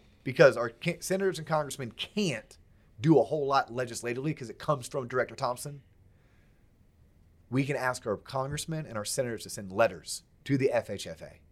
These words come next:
And the way that we do that is through our trade organization. So ma,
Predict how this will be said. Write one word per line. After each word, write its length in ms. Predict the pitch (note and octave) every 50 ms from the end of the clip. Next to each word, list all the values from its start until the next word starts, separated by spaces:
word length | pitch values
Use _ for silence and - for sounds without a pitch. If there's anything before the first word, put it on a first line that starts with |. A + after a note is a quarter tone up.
| _ _ _ _ - _ - _ - - _ -
And 120 | D#3+ D#3
the 40 | D3+
way 120 | D3+ G3 G3
that 100 | G3 E3+
we 100 | D3+ C#3
do 160 | C3 F3 F#3+
that 160 | D#3+ E3 C#3
is 100 | C3 - -
through 260 | - - F3 G#3+ G#3+
our 100 | F#3+ D#3+
trade 260 | - - E3 D#3 C#3+
organization. 640 | C3+ B2+ B2 A#2+ B2+ B2 F#3 G#3+ G#3+ - - E3+ -
So 180 | - - C#3+
ma, 400 | C#3 C3+ D3 F3 E3+ C3+ E2+ D#2